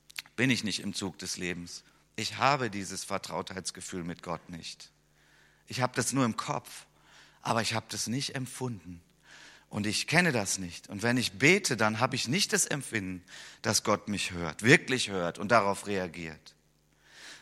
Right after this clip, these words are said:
So, das ist mir so auf dem Herzen. Das ist mir gerade während der Lobpreiszeit nochmal so wichtig geworden.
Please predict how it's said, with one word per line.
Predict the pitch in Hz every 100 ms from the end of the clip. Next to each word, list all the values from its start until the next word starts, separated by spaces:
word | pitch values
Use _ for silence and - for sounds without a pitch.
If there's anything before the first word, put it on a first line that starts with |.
| -
So, | 120
das | 123 127
ist | 127
mir | 147
so | 127 151
auf | 175 -
dem | 151
Herzen. | 143 165 -
Das | 113 -
ist | -
mir | 123 113
gerade | 127 156
während | 160 151 143
der |
Lobpreiszeit | 139 143 - 123 - 117 110
nochmal | 113 113
so | 104 123
wichtig | 135 127 - -
geworden. | 98 98